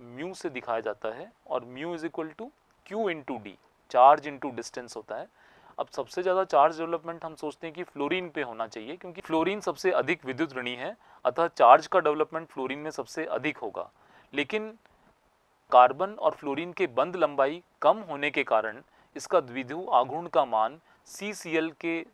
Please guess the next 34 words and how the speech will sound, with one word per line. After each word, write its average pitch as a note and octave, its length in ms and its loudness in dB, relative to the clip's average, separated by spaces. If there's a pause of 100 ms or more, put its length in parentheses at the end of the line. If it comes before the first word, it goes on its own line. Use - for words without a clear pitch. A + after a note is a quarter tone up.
(140)
द्विध्रुव C3 480 -8
आघूर्ण B2+ 400 0
के D3 160 -6
मान A#2 260 -2
से C#3+ 260 -10 (100)
कम D#3 160 2
होगा। G2 380 -10 (340)
तो C3 60 -12
यह C#3+ 180 0
अपवाद D3+ 460 6
के F3+ 100 -2
रूप C3+ 180 -4
में C3+ 120 -8
देखें, C3 380 -8 (680)
कार्बन C#3 520 10 (140)
फ्लोरीन D#3 720 -2 (300)
के D3+ 120 0
द्विध्रुव D3+ 580 -10
आघूर्ण C#3 460 2
का C#3+ 200 4
मान A2 420 -2 (240)
कार्बन C3 380 6
क्लोरीन D3 420 -6
के D#3+ 140 -4
द्विध्रुव B2+ 380 -10
आघूर्ण B2+ 400 -4
के C#3+ 160 -6
मान A2+ 300 0
से C3+ 380 -8 (200)
कम C#3+ 240 4
है, F#2 220 -20 (680)
क्योंकि F#3+ 460 -8
डायपोल A#2 460 2
मोमेंट D#3 380 -8